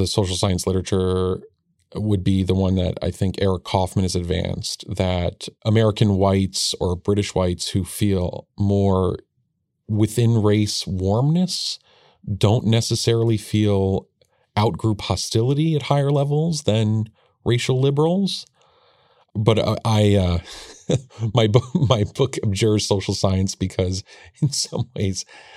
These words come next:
there are so many people doing it that I, I thought, while they're zigging, I'm gonna zag toward the literary and the historical.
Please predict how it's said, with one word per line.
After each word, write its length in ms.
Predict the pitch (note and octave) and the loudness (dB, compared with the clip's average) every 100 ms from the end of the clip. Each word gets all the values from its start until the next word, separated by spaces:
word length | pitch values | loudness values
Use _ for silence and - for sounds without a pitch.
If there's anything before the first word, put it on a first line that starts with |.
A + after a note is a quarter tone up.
| - - | -20 -2
there 140 | A#2+ | 0
are 20 | G#2+ | 2
so 160 | A2+ | 4
many 140 | G2+ F#2 | 4 4
people 240 | A2 F#2+ | 2 2
doing 320 | F2 F#2+ F#2 | 2 2 2
it 180 | E2+ - | 0 -4
that 100 | F#2 | -2
I, 140 | E2+ F2 | -2 0
I 100 | D2+ | -2
thought, 320 | D#2+ F#2 E2 | 0 -2 -2
while 160 | - F2+ | -2 -2
they're 120 | F2+ F#2 | 0 0
zigging, 400 | F2 E2+ F2 F2+ | 0 -2 -2 0
I'm 160 | F2 F2 | -2 -2
gonna 180 | E2+ | -2
zag 500 | D#2+ D#2+ E2+ F2+ F#2 - | -2 -2 -2 -4 -6 -8
toward 260 | - F2 | -6 -4
the 80 | F2+ | -2
literary 500 | F#2 F#2 F#2 F2+ F2+ | 0 0 0 2 0
and 80 | F2+ | 0
the 60 | |
historical. 720 | F#2+ F#2+ - G2 F2 G#2+ G#2 | -2 -4 -2 -2 -2 -2 -2